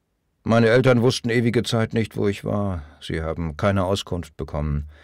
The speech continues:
Nachdem ich in diese neue Zelle verlegt wurde, durfte mich meine Mutter das erste Mal besuchen,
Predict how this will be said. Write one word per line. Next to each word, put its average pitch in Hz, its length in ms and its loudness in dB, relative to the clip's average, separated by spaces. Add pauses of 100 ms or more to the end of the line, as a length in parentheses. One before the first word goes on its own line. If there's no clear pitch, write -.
(680)
Nachdem 104 420 -2
ich 104 100 -2
in 107 100 -2
diese 120 220 2
neue 123 260 6
Zelle 151 280 4
verlegt 127 420 2
wurde, 135 380 4 (400)
durfte 127 320 2
mich 120 180 2
meine 123 200 4
Mutter 120 280 4
das 104 160 2
erste 117 320 0
Mal 101 160 0
besuchen, 90 560 -6